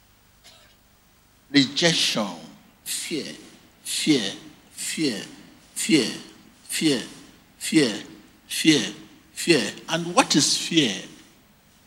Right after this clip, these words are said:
What is fear in this message?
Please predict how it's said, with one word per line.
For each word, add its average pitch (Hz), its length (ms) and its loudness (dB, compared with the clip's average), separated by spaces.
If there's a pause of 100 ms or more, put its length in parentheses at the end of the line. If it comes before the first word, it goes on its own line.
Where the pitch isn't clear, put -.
(760)
What - 220 -2
is - 240 2
fear 98 300 0 (340)
in 127 160 6
this 151 300 2
message? 131 520 2